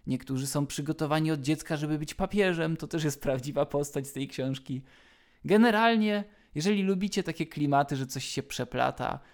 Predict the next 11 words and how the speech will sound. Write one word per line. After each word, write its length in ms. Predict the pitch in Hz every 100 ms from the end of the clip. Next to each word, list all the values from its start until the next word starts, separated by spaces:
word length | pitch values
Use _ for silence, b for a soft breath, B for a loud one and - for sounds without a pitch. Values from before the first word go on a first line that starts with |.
| b
między 420 | 127 123 127 123
fikcją 580 | 120 156 - - 131 113
a 140 | - -
prawdą, 580 | 139 165 151 139 131
to 140 | - 131
ta 100 | 143
książka 440 | - 127 123 -
jest 180 | 117 -
piękna 400 | - 101 - 73
i 60 | 90
polecam. 560 | - 82 - - -